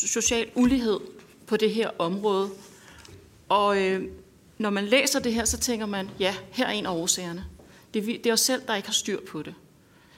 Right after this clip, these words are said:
Det er, øh, ministeriet, der ikke har styr på det. Det er åbenbart Folketinget, der må, måske ikke har været, været gode nok til at være efter ministeriet på det her område. Det er kommunerne, det er regionerne, der ikke er deres ansvar bevidst, og så videre, og så videre. Der er nogle forskellige ting, der sejler,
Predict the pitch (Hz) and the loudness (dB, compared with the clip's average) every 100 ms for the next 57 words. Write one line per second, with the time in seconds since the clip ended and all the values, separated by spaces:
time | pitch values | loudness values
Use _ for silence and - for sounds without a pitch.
0 | - - 226 - 196 175 165 120 165 160 | -14 -2 2 2 2 2 2 0 -2 -2
1 | 160 165 170 180 285 294 285 254 254 - | -2 -2 -2 -2 0 2 0 0 -2 -2
2 | 254 247 - 233 226 240 240 220 208 190 | -2 -2 -2 -2 0 -2 -2 -2 -2 -2
3 | 180 175 202 220 214 - - 226 233 226 | -2 -2 0 0 0 0 0 0 0 -4
4 | 214 196 185 185 196 190 208 208 185 170 | -2 -4 -4 -2 -2 0 -2 -2 -4 -2
5 | - - - - - 175 185 170 160 170 | -4 -6 -12 -18 -10 0 2 2 2 4
6 | 240 226 208 - 214 202 156 151 - 254 | 4 4 0 0 0 0 0 0 0 0
7 | 285 262 247 240 233 226 240 226 214 214 | 2 2 2 0 0 -2 -2 -2 -2 -4
8 | 220 180 202 202 240 269 262 196 175 185 | -4 -4 -2 2 4 2 2 -2 -4 2
9 | 233 240 247 233 202 190 208 185 190 185 | 2 2 -2 -2 -4 -2 -4 -2 -4 -4
10 | 190 196 196 190 196 202 196 - - 208 | -6 -4 -6 -4 -4 -4 -6 -14 -8 0
11 | 208 208 170 175 170 165 156 165 220 233 | 2 0 0 -2 -2 -4 -4 0 2 0
12 | 240 - 247 233 - 208 208 - 156 160 | -2 0 0 0 -4 -2 -2 -2 -2 -2